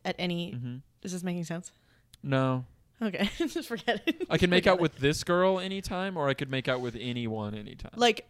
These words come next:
Speaker 1: before, if the dates were sparse, it's like, this is my chance to make out with someone, and now
Speaker 2: Oh,
Speaker 1: you're going on enough
Speaker 2: yeah.
Speaker 1: dates. Yeah, that's what I'm trying to say.
Speaker 2: Right.
Speaker 1: Right.
Speaker 2: Yeah, even that, and just also, like, I legit had to, like, 'cause I started going on dates again, like,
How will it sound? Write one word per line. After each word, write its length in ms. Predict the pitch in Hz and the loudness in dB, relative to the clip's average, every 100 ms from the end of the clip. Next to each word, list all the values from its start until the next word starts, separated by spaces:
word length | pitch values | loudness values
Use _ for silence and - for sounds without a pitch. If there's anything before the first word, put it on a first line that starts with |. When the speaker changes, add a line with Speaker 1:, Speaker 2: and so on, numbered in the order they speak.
| - | -4
Speaker 1:
before, 640 | 240 240 311 302 190 175 - - | -4 -2 2 4 4 2 -2 -6
if 160 | 208 | -4
the 60 | 196 | -2
dates 320 | 190 185 - | -2 -2 -2
were 80 | 175 | -4
sparse, 640 | - - 196 156 175 - | -4 0 0 0 -2 -6
it's 100 | - | -6
like, 140 | 185 - | -6 -2
this 220 | 180 180 | -2 -2
is 100 | 165 | -2
my 140 | 180 | -2
chance 300 | 165 170 165 | 0 -2 -4
to 60 | - | -4
make 120 | 165 | -4
out 140 | 156 117 | -2 -4
with 80 | |
someone, 280 | - 208 214 | -2 0 0
and 140 | 185 175 | 6 12
now 60 | |
Speaker 2:
Oh, 160 | 143 131 | 12 12
Speaker 1:
you're 100 | 107 | 10
going 120 | 85 | 4
on 60 | 117 | 2
enough 160 | - | 0
Speaker 2:
yeah. 40 | - | -2
Speaker 1:
dates. 440 | 165 139 - - - | -2 -4 -6 -12 -14
Yeah, 240 | - 151 110 _ - | -12 -10 -10 _ -16
that's 160 | 175 | -14
what 60 | - | -12
I'm 40 | |
trying 140 | - - | -14 -18
to 40 | - | -20
say. 60 | - - _ _ _ _ | -20 -20 _ _ _ _
Speaker 2:
Right. 120 | 123 117 120 | 0 8 10
Speaker 1:
Right. 280 | 107 104 - _ _ _ | 10 6 -2 _ _ _
Speaker 2:
Yeah, 220 | - 190 180 | 8 12 12
even 280 | 233 294 | 8 4
that, 220 | 247 190 180 | 4 6 6
and 180 | 170 160 | 2 2
just 180 | 175 | 0
also, 260 | 180 185 226 | 2 2 4
like, 260 | 214 160 - | 6 6 4
I 400 | 131 127 139 160 135 | 6 8 8 6 4
legit 460 | 135 135 117 156 | 2 4 4 2
had 200 | 185 165 - | 4 0 0
to, 160 | 185 | 2
like, 500 | 165 131 113 101 - _ _ - | 6 8 8 4 -2 _ _ 0
'cause 160 | 156 | 6
I 120 | 156 151 | 8 6
started 260 | 208 226 | 4 0
going 180 | 190 185 | 2 0
on 140 | 170 | 0
dates 260 | 127 120 - | 0 0 -2
again, 420 | 139 139 143 131 | -2 -2 -2 -2
like, 360 | 127 117 110 | 0 0 0